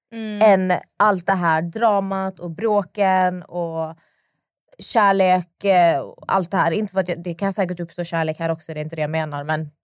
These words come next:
Speaker 2: ja, du fattar vad jag menar.
Speaker 1: Ja.
Speaker 2: Så att, eh,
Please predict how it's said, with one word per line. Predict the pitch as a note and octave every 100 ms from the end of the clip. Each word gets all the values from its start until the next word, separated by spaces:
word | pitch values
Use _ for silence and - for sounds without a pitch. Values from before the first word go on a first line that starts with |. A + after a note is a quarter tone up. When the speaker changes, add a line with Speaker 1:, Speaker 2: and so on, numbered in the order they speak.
| _
Speaker 2:
ja, | C#3+ C#3+ C#3+ _
du | F3
fattar | E3 D#3
vad | D#3
jag | D3+
menar. | D#3 C#3+ D3 - _ _ -
Speaker 1:
Ja. | A3 A3 G#3+ F3+ F3+ - _ _ _ _ _ _ _ _ _ _ _ _ _
Speaker 2:
Så | -
att, | A#3 G#3+
eh, | A3